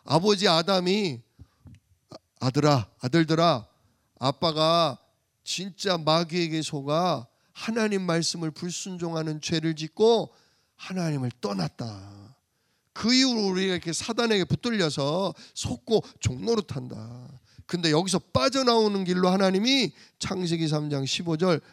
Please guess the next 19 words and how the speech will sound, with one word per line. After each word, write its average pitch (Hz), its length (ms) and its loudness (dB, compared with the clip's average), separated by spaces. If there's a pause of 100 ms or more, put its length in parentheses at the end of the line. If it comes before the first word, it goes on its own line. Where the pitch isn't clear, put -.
(160)
여자의 196 480 6
후손을 190 380 2
보내준다 170 480 2
그랬는데, 156 540 0 (320)
그분이 214 480 0
오실 190 400 4
때까지는 202 640 0
뭐 170 140 4
해야 180 180 2
되냐? 175 400 2 (1120)
이 139 160 -4 (340)
아빠가 139 300 -8
입은 127 240 -4
거, 120 100 -4
이게, 139 360 -2 (180)
이게 131 340 -10 (960)
하나님 208 380 -8
만드신 123 500 -10
거야. 143 440 -18